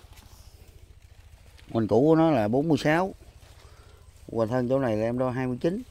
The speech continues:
Đó. Cây này bốn trăm ngàn luôn. Tiếp tục mã số mười. Đây. Ok, mã số mười. Rồi, chiều cao em đo được là năm mươi ba.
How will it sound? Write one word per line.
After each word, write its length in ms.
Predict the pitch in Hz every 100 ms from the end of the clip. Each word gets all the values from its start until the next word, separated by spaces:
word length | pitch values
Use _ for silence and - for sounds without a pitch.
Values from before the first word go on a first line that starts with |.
| - -
Đó. 140 | 127 - - - - - - - - -
Cây 120 | 135
này 100 | 123
bốn 220 | 110 151
trăm 140 | 175 127
ngàn 200 | 117 113
luôn. 100 | 120 - - - - - - - - - - - - - - - - - - - - - - - - - - - - - - - - - - - -
Tiếp 80 | 147
tục 160 | 127 113 -
mã 140 | 123
số 140 | 123 139
mười. 300 | 120 107 95 - - - - - - - - - - - - - -
Đây. 160 | - 113 - - - - - - - - - - - - - - - - - - - - - - - - - - - - - - - - - -
Ok, 260 | - - 110
mã 120 | 110
số 120 | 113
mười. 240 | 123 98 85 - - - - - - - - - - - - - - -
Rồi, 260 | 113 110
chiều 160 | 101 107
cao 220 | 127 127
em 100 | 127
đo 160 | 127 123
được 160 | 117
là 100 | 113
năm 200 | 110 120
mươi 120 | 123 127
ba. 260 | 131 127